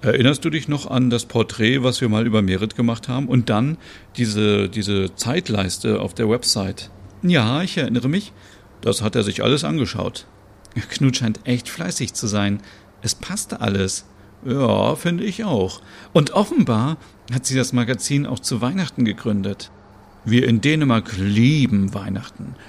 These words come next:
Es ist die hügeligste Zeit des Jahres. Wir lieben Zeitschriften mit Rezepten, Deko-Ideen und gucken, wie andere sich einrichten.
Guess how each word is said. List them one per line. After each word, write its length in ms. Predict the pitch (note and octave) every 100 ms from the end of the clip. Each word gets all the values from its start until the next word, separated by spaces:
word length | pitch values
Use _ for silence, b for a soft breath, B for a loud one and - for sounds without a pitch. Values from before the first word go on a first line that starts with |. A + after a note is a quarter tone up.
| B
Es 160 | A2
ist 180 | A#2+ A2
die 160 | B2 F2+
hügeligste 640 | B2 E3+ D3 A#2+ - B2
Zeit 340 | - A#2 A#2 A#2
des 140 | G2
Jahres. 480 | G2 G#2 A2+ - - -
Wir 100 | A#2+
lieben 300 | G#2+ G#2+ G#2+
Zeitschriften 580 | F#2+ B2+ A#2+ - G2 -
mit 200 | F#2+ -
Rezepten, 720 | F#2+ - E3+ - - A#2+ G#2+ G#2 B B B
Deko-Ideen 720 | C#3 D3 C#3 B2 A#2 A#2+ A2+ G#2+
und 180 | G#2
gucken, 460 | - F#3 - D3 C3+
wie 120 | G#2
andere 480 | - B2+ B2+ A2 G#2
sich 240 | G2+ G2
einrichten. 680 | - G2 F#2+ G2 - G2+ G2+